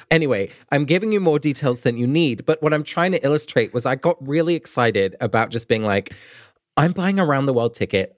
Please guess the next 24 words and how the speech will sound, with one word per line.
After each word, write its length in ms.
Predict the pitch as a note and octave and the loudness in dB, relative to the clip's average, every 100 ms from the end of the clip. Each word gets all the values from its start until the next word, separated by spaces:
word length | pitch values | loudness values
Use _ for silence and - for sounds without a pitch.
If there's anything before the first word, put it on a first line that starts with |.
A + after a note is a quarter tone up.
| - | -2
I'm 200 | D3+ F#3+ | 0 2
disappearing 580 | E3+ - - C3 B2 B2 | -2 -2 -2 0 0 -2
from 180 | - | -2
my 180 | A2+ G#2 | 0 0
life." 440 | G2 F#2 F2+ F#2 - - - _ | 0 0 -2 -4 -12 -20 -20 _
And 140 | C3+ | 0
I'm 100 | C3+ | 2
like, 320 | C3 B2 A#2+ _ _ | 2 0 -2 _ _
"I'm 240 | - C#3+ B2+ | -4 -4 0
going 360 | C3 B2+ A#2+ | 0 2 0
on 100 | G#2+ | -2
the 100 | G2+ | -4
road." 460 | F#2 F2+ D2 G#2 - - - _ | -6 -8 -8 -10 -10 -14 -20 _
You 100 | C#3 | 0
know, 140 | C3 A2+ | 2 2
me 400 | B2+ D3 D#3 D#3+ | 2 2 0 0
and 180 | B2 A#2 | 0 2
my 240 | G#2+ G2 G2 B2+ | 2 0 -2 -2
different 400 | C#3 C3+ D3+ - | 0 2 -2 -4
flag 440 | - A#2+ A2 G2+ | -4 0 0 -2
patches 500 | - A#2 - - G#2 | -4 -4 -2 0 0
on 160 | G2 G#2+ | -2 -4
my 160 | G#2 F#2 | -2 -2
backpack, 760 | - G2+ - - F2+ F2 - | 0 -2 -4 -4 -2 -2 -8